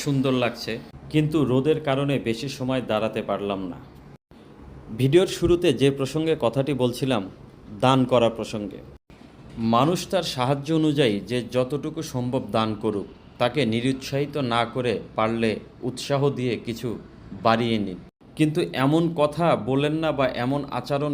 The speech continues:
করেন না যেটা শোনার পর দান করার আগ্রহটাই নষ্ট হয়ে যায়।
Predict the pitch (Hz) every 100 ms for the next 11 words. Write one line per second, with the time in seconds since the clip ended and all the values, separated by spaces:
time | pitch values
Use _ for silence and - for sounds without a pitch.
0 | 135 135 135 147 151 117 107 120 131 -
1 | 127 131 127 143 113 92 117 120 117 123
2 | 120 104 - 110 113 127 143 143 123 104
3 | - 110 98 92 92